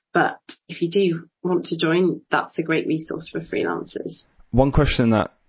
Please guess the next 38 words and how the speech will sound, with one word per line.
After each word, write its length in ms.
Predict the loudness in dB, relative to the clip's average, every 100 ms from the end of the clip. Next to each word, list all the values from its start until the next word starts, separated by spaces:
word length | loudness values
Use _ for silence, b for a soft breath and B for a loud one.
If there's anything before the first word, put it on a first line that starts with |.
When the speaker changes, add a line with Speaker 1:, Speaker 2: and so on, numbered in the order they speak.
| _ 0
Speaker 2:
I've 160 | 2
just 240 | 2 0 2
thought 280 | 0 0 -4
of 100 | -4
just 240 | -2 0
now 240 | 2 4 4
when 120 | 2
you're 100 | 0
talking 300 | 0 0 2
about 340 | 2 2 0 -6 _
a 60 | 2
lot 180 | 4 4
of 200 | 0 -8 -6
chasing 420 | 0 0 0 -2
late 180 | 0 0
payments 640 | 0 0 0 -2 -6 -6
and 200 | -6 -6 B B B B B B
sort 200 | -2 0
of 80 | 2
day 160 | 4
rates 220 | 4 0
and 80 | -2
all 80 | -4
this 160 | -4 -4
stuff, 240 | -4 -4 -8 -14 _ _ _
is 140 | 2
there 140 | 4 4
a 20 |
difference 320 | 4 0 0
between 340 | 2 4 4
national 460 | 4 4 0 0 -2
publications 1120 | 0 -2 -2 2 0 2 0 0 -2 -6 -12 -20 _ _ -2
and 460 | 0 2 0 -2
sort 220 | -4 -4
of 80 | -2
the 100 | 0
more 220 | 2 2 0
trade 520 | 0 2 4 2 0